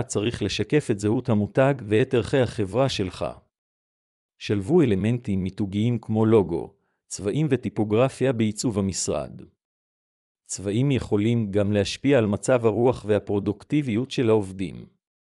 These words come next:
שקול להשתמש בצבעים כמו כחול לאפקט מרגיע, ירוק לתחושת איזון, או צהוב לאנרגיה ויצירתיות.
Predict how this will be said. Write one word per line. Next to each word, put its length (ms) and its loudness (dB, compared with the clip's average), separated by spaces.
שקול 400 0
להשתמש 520 -2
בצבעים 580 -2
כמו 360 -2
כחול 360 2
לאפקט 380 -2
מרגיע, 520 -2
ירוק 340 0
לתחושת 520 0
איזון, 500 -4
או 80 -4
צהוב 420 2
לאנרגיה 600 2
ויצירתיות. 1040 -4